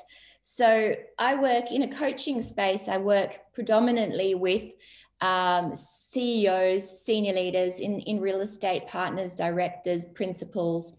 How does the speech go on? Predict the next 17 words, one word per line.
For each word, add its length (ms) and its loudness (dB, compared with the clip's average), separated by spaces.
of, 360 6
um, 440 0
of 280 2
agencies. 680 -2
You 120 -6
know, 80 0
I'm 160 -2
working 320 2
with 140 0
some 200 -2
of 160 -4
the, 240 0
the 120 4
top, 460 0
uh, 200 2
real 220 0
estate 640 -2